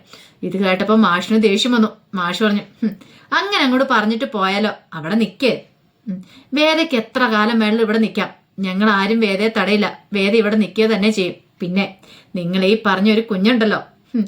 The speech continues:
ഇവിടുത്തെ തെണ്ടിയുടെ മകൻ എന്ന് പറഞ്ഞു ഉണ്ടല്ലോ, അല്ലെ ഇവിടുത്തെ തെണ്ടിയുടെ കുഞ്ഞെന്ന് പറഞ്ഞല്ലോ, ആ കുഞ്ഞ്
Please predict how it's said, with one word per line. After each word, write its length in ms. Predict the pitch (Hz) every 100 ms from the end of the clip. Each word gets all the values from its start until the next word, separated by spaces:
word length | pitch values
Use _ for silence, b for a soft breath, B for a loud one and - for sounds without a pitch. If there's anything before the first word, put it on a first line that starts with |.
| B B B
ഇവിടുത്തെ 320 | 285 - 285 285
തെണ്ടിയുടെ 320 | 269 311 285
മകൻ 240 | 262 254
എന്ന് 140 | 262 262
പറഞ്ഞു 260 | 240 254 - _ _ -
ഉണ്ടല്ലോ, 280 | 233 233 185
അല്ലെ 340 | - - 208
ഇവിടുത്തെ 260 | 220 220 262
തെണ്ടിയുടെ 340 | 262 262 285
കുഞ്ഞെന്ന് 340 | 294 285 302 285
പറഞ്ഞല്ലോ, 400 | 233 233 220 - _ _ _ _ _ _ _ _ b b b b 202
ആ 120 | 208
കുഞ്ഞ് 540 | 214 220 220 240 b